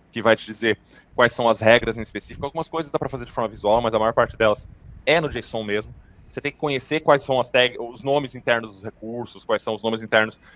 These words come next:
da organização deles, quais são as propriedades delas. Então, tanto que tem, quando você trabalha com policy, tem um, um site, um site,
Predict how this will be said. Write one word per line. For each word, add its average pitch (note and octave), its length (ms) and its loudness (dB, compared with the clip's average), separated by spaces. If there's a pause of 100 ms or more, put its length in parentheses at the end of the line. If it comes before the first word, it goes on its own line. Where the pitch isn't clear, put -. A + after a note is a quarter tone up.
(160)
da A2+ 100 -4
organização A2 500 -4
deles, A2+ 360 -2 (380)
quais C3+ 200 6
são C#3+ 120 -2
as C3 80 -2
propriedades A#2 520 -2
delas. A#2 220 0
Então, B2+ 240 -8
tanto D3 260 -4
que - 100 -14
tem, C3+ 280 -6
quando D3 120 -10
você D#3+ 140 -12
trabalha C#3+ 260 0
com A2 120 -18
policy, B2 520 -6 (920)
tem D3 240 -2
um, D3 300 -8
um C3 120 -10
site, C3 600 -4 (420)
um A#2 80 -8
site, F2+ 400 -4